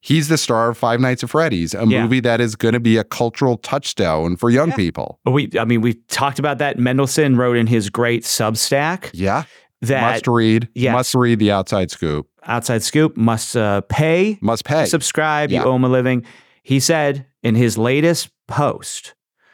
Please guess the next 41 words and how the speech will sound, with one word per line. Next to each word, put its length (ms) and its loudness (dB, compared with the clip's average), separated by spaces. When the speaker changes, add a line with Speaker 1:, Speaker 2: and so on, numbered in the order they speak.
Speaker 1:
Yep. 200 -2
Speaker 2:
that 240 -2
it 120 0
wasn't 320 2
Barbenheimer 760 -2
that 160 -2
was 140 -4
the 60 -2
most 240 0
important 600 -2
film 680 0
tandem 680 0
that 180 -2
came 260 0
out. 400 -2
Uh, 460 -2
the 140 -2
film 300 0
that 80 0
was 120 0
most 220 2
important 560 0
that 140 -4
came 200 0
out 140 0
last 340 -2
year 160 2
was 440 0
Five 320 -2
Nights 220 -2
at 80 -6
Freddy's 360 -4
Speaker 1:
Yeah. 140 0
Speaker 2:
because 220 -2
what 220 0
it 80 0
means 280 2
for 140 -2
young 240 0
people 460 -4
Speaker 1:
Yeah. 180 0